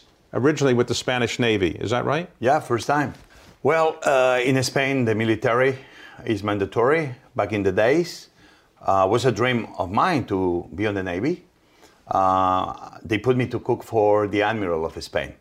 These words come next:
Speaker 2: Why? Because I already was a young cook with talent. I already was champion of Spain of young cooks.
Speaker 1: Oh, really? You had already had a background
Speaker 2: Yeah,
Speaker 1: there?
Speaker 2: yeah. I began working in kitchens when I was fourteen, very much, fourteen, fifteen. So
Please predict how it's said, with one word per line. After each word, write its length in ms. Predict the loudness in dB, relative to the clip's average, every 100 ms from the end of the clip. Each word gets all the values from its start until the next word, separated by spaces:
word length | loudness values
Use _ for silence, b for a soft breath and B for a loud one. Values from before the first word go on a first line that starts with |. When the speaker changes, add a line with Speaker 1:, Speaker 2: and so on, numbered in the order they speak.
| _ -4
Speaker 2:
Why? 280 | 0 2
Because 240 | 0 -2 -2
I 180 | 0 0
already 260 | 0 0
was 300 | 0 -2 -2
a 280 | -4 -4 -6
young 580 | -4 -2 -2 -4 -8 -10 -12
cook 320 | 0 0 0
with 240 | -4 -8 -8
talent. 560 | -4 -2 0 0 -2 -8 B B B B
I 100 | -4
already 300 | -2 -2 0
was 320 | 2 0 -2
champion 540 | -4 -4 -4 -4 -6
of 100 | -6 -10 -10
Spain 380 | -6 -4 -2
of 160 | -4 -6
young 300 | -4 -4 -4
cooks. 480 | 0 0 0 -6 -4
Speaker 1:
Oh, 60 | 2
really? 240 | 4 4
You 100 | 4
had 100 | 4
already 280 | 4 2 0
had 260 | 0 -2
a 40 | 0
background 400 | 0 -2 0 2
Speaker 2:
Yeah, 80 | 4
Speaker 1:
there? 100 | 4
Speaker 2:
yeah. 80 |
I 40 | 2
began 280 | 2 2 2
working 520 | 2 0 0 0 0
in 140 | -2
kitchens 380 | -4 -6 -6 -6
when 120 | -4
I 60 | -2
was 160 | -2
fourteen, 460 | -4 -10 -8 -8 -8 -10
very 160 | -10
much, 220 | -10 -14
fourteen, 340 | -12 -12 -10 -10
fifteen. 500 | -12 -12 -10 -10 -12
So 500 | -6 0 2 0 -2